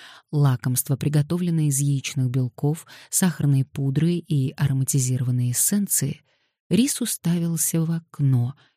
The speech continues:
невольно прислушиваясь к беседе парочки. «Что это?» — услышал он восторженный голос Хелен. «Лунный камень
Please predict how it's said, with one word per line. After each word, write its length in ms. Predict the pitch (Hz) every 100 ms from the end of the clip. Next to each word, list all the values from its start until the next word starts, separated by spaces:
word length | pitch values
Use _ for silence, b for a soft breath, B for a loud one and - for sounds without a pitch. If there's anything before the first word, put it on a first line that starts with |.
| -
невольно 540 | 143 131 147 202 214 214
прислушиваясь 880 | 151 147 139 127 - 135 135 131
к 60 | 147
беседе 560 | 135 131 - 123 127
парочки. 680 | - 131 151 151 - - - _ _ _ _ _ _ _ _
«Что 480 | - - - 196 285
это?» — 500 | 254 147 - 135 143 _ _ _ -
услышал 500 | 151 147 139 - 135
он 140 | 135
восторженный 760 | 131 131 - 143 151 165 165 151
голос 440 | 131 127 123 -
Хелен. 460 | - 143 127 127 135 _ _ _ _ _ _ -
«Лунный 720 | 160 160 160 156 143 135 127 -
камень 560 | 135 127 127 147 202